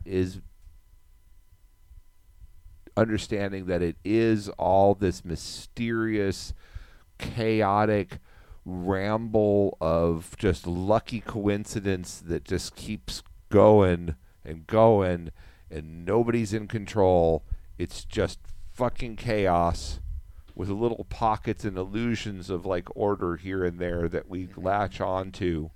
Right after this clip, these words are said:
Speaker 2: Mm-hmm.
Speaker 1: because our brains, like, love order.
Speaker 2: Yeah.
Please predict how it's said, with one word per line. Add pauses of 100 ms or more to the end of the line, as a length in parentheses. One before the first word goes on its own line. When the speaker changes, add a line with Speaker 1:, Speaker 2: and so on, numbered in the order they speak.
Speaker 2:
Mm-hmm. (480)
Speaker 1:
because
our
brains,
like, (200)
love
order. (320)
Speaker 2:
Yeah.